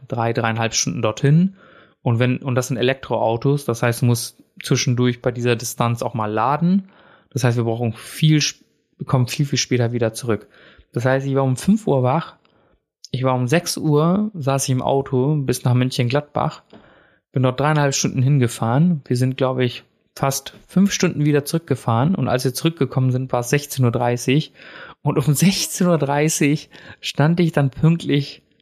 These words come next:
auf der Matte, denn ich war eingetragen, bei Panda Gusto auszuhelfen und das habe ich dann gemacht bis zwei Uhr. Das heißt, von fünf Uhr bis zwei Uhr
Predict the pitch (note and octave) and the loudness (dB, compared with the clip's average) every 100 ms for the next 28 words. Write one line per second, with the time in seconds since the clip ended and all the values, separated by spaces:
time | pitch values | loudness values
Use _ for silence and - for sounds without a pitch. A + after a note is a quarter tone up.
0 | _ - E3+ - B2+ A#2 B2 - C#3+ C3 | _ -2 -2 0 0 2 0 0 0 0
1 | C3 B2 A#2 C3 - G#2+ A2 C#3 C3 - | 0 -2 -2 -4 -4 -2 0 0 0 -2
2 | - A#2+ A#2+ A#2+ A#2 A2+ A2 - A2+ A2 | -2 0 0 0 0 0 -4 -4 -2 0
3 | G#2+ G#2 - B2+ - - A2+ A#2+ A2+ A#2 | -2 -4 -2 -2 0 -2 0 0 0 -2
4 | A2+ - - - - _ B2+ A2 A2+ G#2+ | -4 -4 -16 -20 -20 _ -4 -2 -4 -4
5 | - G2+ G#2 A#2 C3+ - - _ A#2 A#2 | -6 -4 -2 0 -2 -6 -20 _ 0 0
6 | - - G#2+ G#2+ G2 G#2 A#2+ A#2 A#2+ A#2 | -4 -4 -2 -2 -4 -8 -12 -4 -2 -2
7 | - - A#2 - G#3+ B3 - A#2 A2+ B2 | -2 -2 0 2 2 0 -2 0 2 2
8 | C3+ - - - - - _ B2 A#2 A2 | 0 -4 -20 -20 -20 -20 _ 0 2 2
9 | - - - E3 G3 - C3 B2 B2 C#3+ | -4 -8 -2 0 0 0 0 2 2 0
10 | F#3 | -4